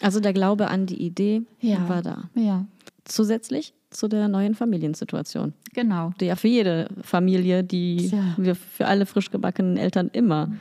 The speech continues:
Speaker 2: Ja.
Speaker 1: ja, eine große Herausforderung ist, ja.
Speaker 2: Total. Und
Speaker 1: Also wieder alles auf einmal. Ihr habt ja eigentlich immer dann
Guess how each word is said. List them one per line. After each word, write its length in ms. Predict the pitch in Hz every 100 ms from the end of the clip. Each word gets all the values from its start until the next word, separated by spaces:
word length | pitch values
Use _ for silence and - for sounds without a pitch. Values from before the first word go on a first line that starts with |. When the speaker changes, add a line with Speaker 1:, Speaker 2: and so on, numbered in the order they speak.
| - 202
Speaker 2:
Ja. 260 | 202 180 226
Speaker 1:
ja, 280 | - 160 160 175 - 214
eine 640 | - - - - - 190
große 240 | 185 185 190
Herausforderung 580 | 170 175 - 160 160 156
ist, 280 | 170 - -
ja. 160 | 175 196
Speaker 2:
Total. 560 | - 190 - 180 170 175 - _ _ 285 262 -
Und 300 | 175 175 170
Speaker 1:
Also 180 | 202 226
wieder 240 | 269 254
alles 240 | 220 247
auf 180 | 233 -
einmal. 260 | 190 175 175
Ihr 80 | 196
habt 160 | 214
ja 80 | 208
eigentlich 380 | - 202 208 214
immer 180 | 214 202
dann 320 | 196 214 240